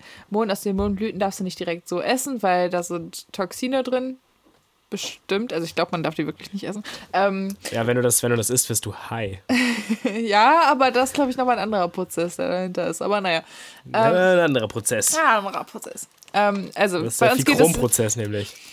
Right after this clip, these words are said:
Speaker 1: Nein, ja, quasi. Aber da geht's nicht ums
Speaker 2: <laughs>
Speaker 1: High-Werden, sondern um, um das Aufbackbar-Machen von Mohn. Also, ähm, der Mohn wird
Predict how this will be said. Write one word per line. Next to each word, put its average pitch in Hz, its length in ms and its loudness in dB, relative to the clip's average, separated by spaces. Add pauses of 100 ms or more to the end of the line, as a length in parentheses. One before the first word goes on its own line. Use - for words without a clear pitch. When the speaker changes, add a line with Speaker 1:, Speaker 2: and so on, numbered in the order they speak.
(100)
Speaker 1:
Nein, - 580 -4
ja, 247 220 4
quasi. 180 340 0 (240)
Aber 220 260 6
da 233 140 6
geht's 240 240 -2
nicht 240 140 -2
ums 202 220 -4
Speaker 2:
<laughs> - 60 6
Speaker 1:
High-Werden, 254 680 4
sondern 214 340 0
um, 208 260 -2
um 185 200 -4
das - 320 -6
Aufbackbar-Machen 170 1200 0
von 165 240 -4
Mohn. 160 400 -4
Also, 180 440 0 (720)
ähm, 208 440 4 (200)
der 202 260 2 (220)
Mohn 220 420 2 (280)
wird 214 400 0